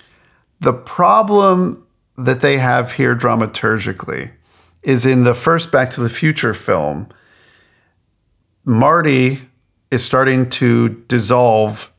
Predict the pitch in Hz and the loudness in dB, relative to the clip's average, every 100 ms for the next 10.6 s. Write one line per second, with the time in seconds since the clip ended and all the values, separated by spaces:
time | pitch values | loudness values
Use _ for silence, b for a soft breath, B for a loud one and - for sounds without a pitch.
0 | - 123 - - 139 131 131 120 - b | -6 -4 -4 -2 2 2 2 -2 -10 b
1 | b 127 123 - 135 135 131 127 127 135 | b -6 -4 -4 -2 0 2 2 0 0
2 | 123 - - 113 107 120 123 123 131 120 | -2 -4 -4 -4 0 0 0 0 0 0
3 | - 123 107 131 117 113 110 107 - B | 0 -2 0 0 2 2 2 -2 -8 B
4 | B B - 139 - _ - - 226 226 | B B 0 0 -2 _ -10 -2 2 4
5 | 202 202 - 175 - - 180 175 - 165 | 2 -2 -2 -4 -4 -2 0 0 -2 0
6 | 170 165 147 143 127 117 113 104 b b | 2 2 2 2 2 0 -2 -6 b b
7 | b b - 143 127 143 139 131 123 - | b b -4 -2 0 2 2 0 -2 -10
8 | - 123 120 117 113 101 120 110 - 69 | -2 0 2 0 -2 -2 -4 -4 -8 -10
9 | - - - _ _ _ _ _ _ _ | -12 -20 -20 _ _ _ _ _ _ _
10 | _ - 120 139 - - | _ -4 0 0 -4 -12